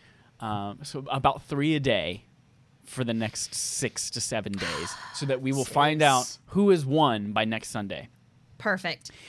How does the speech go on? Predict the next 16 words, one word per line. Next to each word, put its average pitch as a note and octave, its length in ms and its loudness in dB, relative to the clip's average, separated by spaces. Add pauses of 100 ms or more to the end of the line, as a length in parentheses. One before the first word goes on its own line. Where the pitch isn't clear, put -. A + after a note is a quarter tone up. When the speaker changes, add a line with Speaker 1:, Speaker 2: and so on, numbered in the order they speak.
(120)
Speaker 1:
Here G3+ 240 8
are G3+ 120 8
the D#3 100 2
stakes. - 840 0 (1300)
Whoever E3+ 500 6
wins C#3+ 880 2 (640)
gets - 220 2
to E3 100 0
force G3+ 340 2
the E3+ 140 4
other A3 160 6
person C3+ 600 0 (100)
to C#3 100 -6
commi-, D3 380 -4
uh, C3 280 4 (400)
to, C#3 440 0